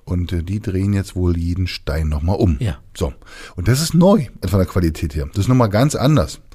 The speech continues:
Speaker 1: Weil ich glaube, das hat nochmal einen anderen Drive. Die trau-, treffen sich wohl jeden Tag.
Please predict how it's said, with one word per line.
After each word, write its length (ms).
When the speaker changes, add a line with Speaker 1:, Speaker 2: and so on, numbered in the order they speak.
Speaker 1:
Weil 320
ich 100
glaube, 180
das 180
hat 140
nochmal 200
einen 100
anderen 300
Drive. 200
Die 100
trau-, 240
treffen 280
sich 200
wohl 140
jeden 300
Tag. 400